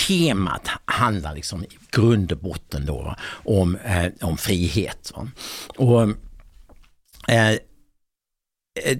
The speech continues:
då, då liksom designar jag mina egna kurser. En av kurserna som jag drev en termin då, eh,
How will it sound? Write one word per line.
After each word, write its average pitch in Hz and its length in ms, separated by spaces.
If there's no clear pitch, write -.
då, 165 420
då 170 180
liksom 160 400
designar 165 500
jag 131 80
mina 131 180
egna 127 200
kurser. - 840
En 208 80
av 170 80
kurserna 117 500
som - 160
jag 104 180
drev 104 280
en 95 120
termin 127 520
då, 98 260
eh, 107 400